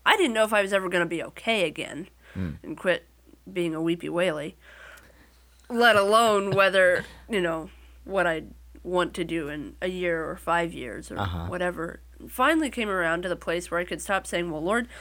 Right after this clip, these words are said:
Speaker 1: I want X, Y, Z, and there. That's what I want." And could actually say, "Well, Lord, whatever you want out of my life, I think I want that too."
Speaker 2: Wow.
Speaker 1: And it
Speaker 2: Wow.
Speaker 1: was into that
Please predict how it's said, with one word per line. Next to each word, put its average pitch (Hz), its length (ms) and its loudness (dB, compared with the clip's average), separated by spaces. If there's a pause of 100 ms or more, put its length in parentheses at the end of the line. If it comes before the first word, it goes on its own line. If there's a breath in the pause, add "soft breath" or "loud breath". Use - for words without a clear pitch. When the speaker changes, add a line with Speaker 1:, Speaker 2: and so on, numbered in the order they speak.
(140)
Speaker 1:
I 233 120 2
want 220 220 0
X, - 320 -2
Y, 226 260 2
Z, 202 340 0 (680 soft breath)
and 165 340 2 (760)
there. - 320 -8 (180)
That's - 400 2
what 180 200 0
I 170 120 2
want." 165 300 -6 (460 loud breath)
And 190 220 0
could 202 120 -2
actually 190 340 -4
say, 190 180 -8
"Well, 170 180 -8
Lord, 185 320 -4 (240)
whatever 202 340 -6
you 185 220 -8
want 175 680 -8 (220)
out 165 100 -6
of 180 80 -10
my 156 160 -6
life, 165 500 -6 (460 soft breath)
I 294 40 -8
think 392 220 2
I 240 100 2
want 226 280 -2
that 190 220 -6
too." 330 240 -6 (200)
Speaker 2:
Wow. 82 600 0 (240)
Speaker 1:
And 208 200 0
it 202 100 0
Speaker 2:
Wow. 220 40 0
Speaker 1:
was 208 180 2
into 214 300 0
that 202 440 0